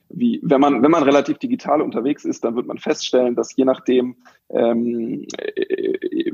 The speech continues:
wenn sich was im Privaten oder im Beruflichen ändert, man plötzlich auch andere, äh, digitale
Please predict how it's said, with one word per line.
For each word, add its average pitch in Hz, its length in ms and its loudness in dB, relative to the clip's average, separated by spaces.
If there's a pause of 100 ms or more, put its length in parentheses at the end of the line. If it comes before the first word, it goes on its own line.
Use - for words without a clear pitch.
(140)
wenn 110 200 0
sich 117 140 -2
was 123 160 2
im 120 140 -4
Privaten 131 460 0
oder 123 160 2
im 120 100 -2
Beruflichen 135 480 -2
ändert, 135 380 2 (280)
man 120 340 -2
plötzlich - 640 0
auch 117 340 0
andere, 120 760 0
äh, 120 160 0
digitale 123 760 0